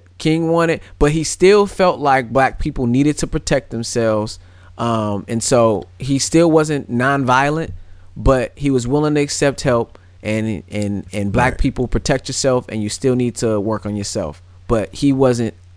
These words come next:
Speaker 1: just flat out dissing people no more.
Speaker 2: Yeah, and, and his
Speaker 1: He was,
Speaker 2: speeches
Speaker 1: he's more of a love everybody after that, right?
Speaker 2: Uh, I wouldn't say he was a love everybody. He still referred to, like,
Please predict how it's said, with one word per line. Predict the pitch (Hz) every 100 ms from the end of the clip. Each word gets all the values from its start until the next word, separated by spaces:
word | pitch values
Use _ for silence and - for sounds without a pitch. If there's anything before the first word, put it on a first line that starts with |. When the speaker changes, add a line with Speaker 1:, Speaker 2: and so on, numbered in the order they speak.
| -
Speaker 1:
just | 120 120 -
flat | 123 113
out | 107 98
dissing | 107 - 92
people | 98 -
no | 85 73
more. | 76 67
Speaker 2:
Yeah, | 160 -
and, | 143 143
and | 104 143
his | 135
Speaker 1:
He | 220
was, | 160
Speaker 2:
speeches | 214
Speaker 1:
he's | 285
more | 254 262
of | 240
a | 190
love | 190 233
everybody | 220 262 190 151 135 123
after | 107 -
that, | 98 90
right? | 135 214 - - - - - -
Speaker 2:
Uh, | 110 113 110 101 85 69 85 - -
I | -
wouldn't | 339 254 127
say | 127
he |
was | 113 101
a | 92
love | 87 104 104 98 80 -
everybody. | 104 117 113 117 117
He | 131
still | 127 139 139
referred | 131 - 117 113 107
to, | 101 - - -
like, | 101 101 95